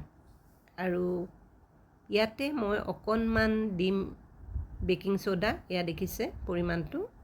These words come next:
আৰু এক চামুচ বেকিং পাউডাৰ দিলোঁ। আৰু অকণমান নিমখ। শুকান বস্তুখিনি ধুনীয়াকৈ মিক্স কৰি লৈছোঁ, এয়া দেখিছে আপোনালোকে।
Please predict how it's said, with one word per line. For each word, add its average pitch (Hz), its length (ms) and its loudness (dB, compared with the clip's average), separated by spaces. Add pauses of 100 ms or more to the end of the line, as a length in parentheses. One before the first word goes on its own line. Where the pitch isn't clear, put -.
(480)
আৰু 175 160 0 (100)
এক 214 180 0
চামুচ 240 360 -2 (220)
বেকিং 175 340 -2
পাউডাৰ 190 420 2
দিলোঁ। 208 260 2 (1800)
আৰু 226 200 4
অকণমান 220 440 2 (100)
নিমখ। 180 380 4 (580)
শুকান 208 440 -2 (360)
বস্তুখিনি 196 540 -2
ধুনীয়াকৈ 185 460 0
মিক্স 190 300 0
কৰি 202 240 4
লৈছোঁ, 196 380 2 (960)
এয়া 170 140 0
দেখিছে 175 400 -2
আপোনালোকে। 175 520 -2